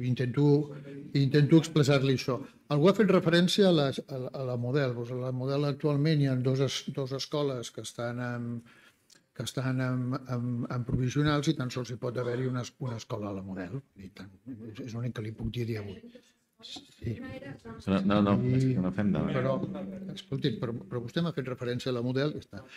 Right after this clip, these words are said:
Speaker 1: I segon, i, i, i per acabar, el, el, el dia dos de desembre, mm, escolti'm, la gent de l'Ajuntament vindrà i li, li explicarà tot, i sobretot aquests elements, eh,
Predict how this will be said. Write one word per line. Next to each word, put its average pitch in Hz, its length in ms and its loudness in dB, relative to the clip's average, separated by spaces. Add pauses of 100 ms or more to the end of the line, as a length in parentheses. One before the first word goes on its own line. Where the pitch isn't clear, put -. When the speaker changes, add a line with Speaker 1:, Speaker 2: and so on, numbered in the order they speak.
(360)
Speaker 1:
I 143 100 2
segon, 170 360 6 (420)
i, 180 80 0
i, 160 220 0 (120)
i 139 60 -2
per 147 100 -2
acabar, 160 200 0 (100)
el, 147 80 -4
el, 139 200 -8 (100)
el 135 100 -4
dia 202 180 6
dos 135 160 -2
de 123 140 -2
desembre, 131 400 0
mm, 117 800 -4
escolti'm, 127 420 -4
la 110 140 -6
gent 123 180 -4
de 165 80 0
l'Ajuntament 117 640 -6
vindrà 117 460 -2
i - 80 -6
li, 120 160 -6
li 113 100 -8
explicarà 110 640 -8 (720)
tot, 143 160 -6
i 208 100 0
sobretot 123 400 -6
aquests 151 320 0
elements, 151 680 2 (100)
eh, 113 140 -10